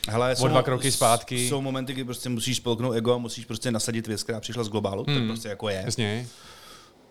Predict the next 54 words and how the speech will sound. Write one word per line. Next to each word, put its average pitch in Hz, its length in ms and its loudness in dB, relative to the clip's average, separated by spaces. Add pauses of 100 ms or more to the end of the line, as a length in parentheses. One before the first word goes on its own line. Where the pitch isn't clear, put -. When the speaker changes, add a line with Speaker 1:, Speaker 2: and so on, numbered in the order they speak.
Speaker 1:
To 117 100 -6
si - 300 0
pamatuju, 120 380 0
jako 117 220 -8 (240)
ně-, 139 260 -2
ně-, 131 220 -4
ně-, 123 460 -6 (140)
<laughs> 160 180 2
to 123 60 0
byla 123 140 2
věta 117 220 -2
jed-, 113 240 0
jednoho 113 520 0
z 120 140 0
nejmenovaných 113 560 0
brandáků, 110 440 -4
on 110 160 2
říkal, 107 220 0 (420)
"Kámo, 107 240 2
já 107 60 4
to 113 120 -4
nemůžu 107 200 -6
ani 110 120 0
pustit, 110 260 -4
když 104 120 -2
se 117 80 0
budu 110 160 0
stydět 107 340 -4
tebe 110 140 -2
před 104 180 -2
klukama 110 280 0
v 104 40 0
hospodě." 107 320 -4
Jako. 98 200 -10 (240)
Speaker 2:
<laughs> - 220 6
Speaker 1:
Jako 123 240 0
to 135 160 -2
je 123 100 6
prostě 123 300 -4
jako 127 160 -2
peklo. 151 340 -2
Jako 117 180 -8
v 117 40 -8
momentě, 143 280 -2
kdy 131 100 -6
jsi 131 100 -6
v - 60 -10
takovýhle 127 340 0
situaci, 120 320 0
tak 120 120 2
je 127 60 -4
to 123 100 -2
strašný 113 320 -2
zlo, 107 180 0